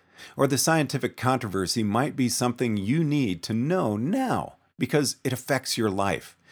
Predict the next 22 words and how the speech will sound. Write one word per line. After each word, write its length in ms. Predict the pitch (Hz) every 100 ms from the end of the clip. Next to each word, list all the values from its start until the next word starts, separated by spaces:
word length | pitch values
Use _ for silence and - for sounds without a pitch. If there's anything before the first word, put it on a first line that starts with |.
| - - -
Maybe 260 | 123 131
it's 180 | 120 -
the 120 | 117
nineteenth 580 | 104 107 117 - 110 101
century, 640 | - 107 98 87 76 64 _ _
and 100 | 117
you're 100 | 120
gazing 480 | 104 117 123 113 95
lustfully 680 | 92 113 - - 85 78 69
at 80 |
a 40 | 90
member 500 | 98 117 113 90 80
of 140 | 78
the 260 | 85 85 -
appropriate 580 | 90 - 123 120 95 -
sex 380 | - 117 85 -
wearing 260 | 113 117
a 40 | 110
nineteenth 600 | 104 139 - 123 127 -
century 440 | - 110 - 139
bathing 380 | 127 165 143 98
suit. 320 | - 80 -